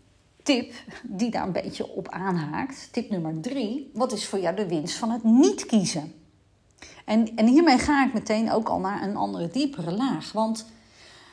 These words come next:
als jij moeite hebt met keuzes maken, als je maar geen knopen kan doorhakken, dan doe je dat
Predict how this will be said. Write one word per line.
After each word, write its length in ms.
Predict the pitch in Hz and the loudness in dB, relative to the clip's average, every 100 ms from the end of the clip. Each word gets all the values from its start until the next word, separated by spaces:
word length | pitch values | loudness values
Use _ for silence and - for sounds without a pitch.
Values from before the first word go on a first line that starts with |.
| _ _ _ _ _ _ - | _ _ _ _ _ _ 0
als 340 | - 254 - | 2 2 0
jij 440 | 262 196 170 156 - - - | -2 -2 -2 -4 -10 -20 -8
moeite 400 | 175 220 320 - | 0 2 2 2
hebt 120 | 226 202 | -2 -2
met 160 | 165 | -8
keuzes 420 | - 202 214 151 | -4 -4 -4 -6
maken, 300 | 160 151 151 | -10 -12 -10
als 120 | - - | -10 -6
je 80 | |
maar 120 | 175 151 | -6 -6
geen 400 | - 294 330 320 | -4 -2 -2 -2
knopen 400 | 226 202 180 160 | -2 -2 -4 -8
kan 180 | 165 | -6
doorhakken, 800 | 165 160 151 135 143 - 196 294 - _ _ _ _ _ - | -4 -4 -4 -4 -10 -10 -10 -10 -14 _ _ _ _ _ -8
dan 300 | 190 175 175 | -4 -2 0
doe 180 | 262 | 2
je 140 | 277 196 | 2 0
dat 480 | - - 262 - | -4 -8 -10 -14